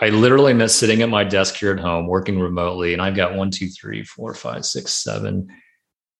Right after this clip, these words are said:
eight, nine books sitting on my desk that are, that literally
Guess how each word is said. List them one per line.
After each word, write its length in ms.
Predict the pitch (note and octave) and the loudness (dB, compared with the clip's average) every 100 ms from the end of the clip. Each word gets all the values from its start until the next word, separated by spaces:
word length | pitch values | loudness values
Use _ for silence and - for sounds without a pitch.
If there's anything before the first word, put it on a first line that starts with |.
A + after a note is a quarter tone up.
| A2+ | -2
eight, 180 | G#2+ | 0
nine 720 | G#2 G#2+ A2 A2 A#2 C3 A#2+ | 4 4 6 6 4 4 4
books 260 | G#2 G#2+ - | 4 4 2
sitting 320 | - G#2 G2+ | 0 2 2
on 140 | F#2+ F#2 | 2 2
my 160 | F2+ | 2
desk 460 | E2 F2 E2+ E2+ - | 2 2 2 0 -2
that 120 | E2 | -2
are, 200 | F2 - | -2 -4
that 200 | G#2+ F#2 | 0 2
literally 680 | F#2 G2 F#2+ F#2 F2+ F2 E2+ | 4 4 4 4 2 0 -6